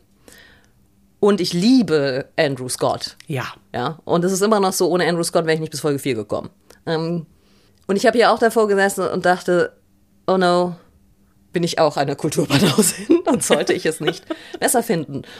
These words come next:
Speaker 1: Und jetzt konzentriere ich mich nochmal. Und jetzt versuche ich das nochmal durch eine andere Linse zu sehen und anders zu appreciaten. Aber bei Folge vier habe ich mir dann eingestanden und zugestanden, es ist einfach nicht meins. Wobei mir auch ein Kollege, der mich gut kennt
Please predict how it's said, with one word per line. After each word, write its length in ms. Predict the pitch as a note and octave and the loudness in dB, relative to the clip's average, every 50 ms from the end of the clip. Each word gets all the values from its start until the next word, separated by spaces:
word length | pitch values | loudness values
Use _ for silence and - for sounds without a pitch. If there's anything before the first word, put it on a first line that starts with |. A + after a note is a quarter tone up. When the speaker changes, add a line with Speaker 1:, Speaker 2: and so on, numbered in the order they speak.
| - - | -10 -8
Speaker 1:
Und 120 | D3 D3+ | -2 0
jetzt 180 | D3+ E3 - - | 0 0 0 -2
konzentriere 460 | G#3 G3 - G#3+ A3+ - - C#4 C4 | -2 0 0 0 0 0 0 -2 -2
ich 120 | G3+ - | -2 -2
mich 140 | G3 F3 F3 | -2 -2 -2
nochmal. 440 | F#3 F#3 F3+ G3+ - C3 B2+ D3 - - - - - - | -2 -2 0 0 0 0 -2 -4 -6 -10 -16 -20 -12 -8
Und 120 | D3 D3+ D3+ | -6 -4 -2
jetzt 180 | D#3+ D#3+ - | -2 -2 -2
versuche 260 | - F#3 F3+ G3+ G#3+ G#3 | -4 -4 -2 -2 -2 -2
ich 60 | G3 | -2
das 160 | G3 F#3+ F#3+ | -2 -2 -2
nochmal 240 | G#3 G3 G3+ G3+ G3 | -2 -2 -2 -2 -2
durch 120 | G3+ G3+ G#3+ | -2 0 0
eine 120 | G#3+ - | 0 0
andere 240 | - G#3+ G#3+ G#3 A3 | 0 0 0 0 0
Linse 260 | B3 C4 C4 A3 G#3 | 2 2 0 0 -2
zu 140 | - - G3 | -4 -4 -4
sehen 320 | E3+ E3 D#3+ C#3 C3 - | -2 -2 -2 -2 -2 -4
und 140 | - E3 - | -4 -4 -2
anders 260 | - G3 G3 F#3 F#3 | -2 -2 -2 -4 -4
zu 140 | - - G3+ | -6 -8 -8
appreciaten. 760 | F#3 - - C4 A#3 - - F3+ F3 D#3+ D3+ D3+ - C#3 C3 - - - - - - _ _ _ _ _ _ _ _ _ _ _ _ _ _ _ _ _ _ _ _ _ _ _ _ _ _ _ _ - | -6 -4 -4 -4 -4 -4 -4 -2 -2 -2 -2 -2 -4 -8 -10 -10 -14 -20 -20 -20 -20 _ _ _ _ _ _ _ _ _ _ _ _ _ _ _ _ _ _ _ _ _ _ _ _ _ _ _ _ -2
Aber 160 | F#3 F3+ E3+ | 0 2 2
bei 100 | F#3 F3+ | 2 2
Folge 240 | - F#3+ F#3+ F#3 - | 2 0 -2 -2 -2
vier 180 | - G#3 G#3 | -2 0 0
habe 100 | F#3 F3 | 0 0
ich 120 | F#3 - F#3 | 0 -2 -2
mir 80 | E3 | -2
dann 160 | E3 D#3+ - | 0 0 0
eingestanden 600 | D3+ D#3 D#3 D#3+ D#3 - E3 D#3 D#3 D#3+ D3+ D#3 | 0 -2 -2 -2 -4 -2 -2 -2 -2 -2 -4 -4
und 180 | - D#3 D3+ - | -4 -4 -4 -4
zugestanden, 680 | - - E3+ D3 D3+ - - B2+ C3 C3+ C#3 C#3+ C#3 - - | -4 -4 -4 -4 -6 -4 -4 -4 -4 -4 -4 -6 -6 -4 -4
es 160 | D3 D3 - | -4 -4 -4
ist 320 | - D#3+ E3 - - - | -4 -4 -4 -6 -4 -4
einfach 380 | C#3+ C#3 C3 - C3+ C3 - - | -4 -4 -2 -4 -6 -6 -6 -6
nicht 340 | D3 C#3+ C#3 - - - _ | -6 -6 -6 -8 -12 -14 _
meins. 640 | D#3+ D#3 D#3+ D#3 D#3+ D3+ C3 A#2 A2 - - - - - - - - | -8 -6 -4 -4 -2 -2 -4 -4 -6 -8 -8 -10 -10 -12 -18 -10 -4
Wobei 260 | - G3 G3+ A3 A#3 B3 | -2 0 2 2 2 4
mir 220 | B3 A3+ - - | 4 2 2 2
auch 260 | G3+ G#3+ G#3+ G#3+ G#3+ - | 2 2 2 0 -2 -4
ein 240 | - F#3 F#3+ G3 | -6 -4 -4 -4
Kollege, 520 | F#3+ - G3+ G3 G3+ G#3+ G3 G3 F#3+ F#3 F3+ | -2 -2 0 2 2 2 2 2 0 0 0
der 160 | F3 E3 E3 | -2 -4 -4
mich 320 | F3 E3+ - - - - | -4 -6 -8 -10 -12 -10
gut 180 | - F#3 F3 - | -8 -10 -10 -8
kennt 600 | - G#3 G3 F3+ E3+ F3 F#3 F#3 - - - | -6 -4 -4 -2 -2 -2 -4 -4 -6 -8 -10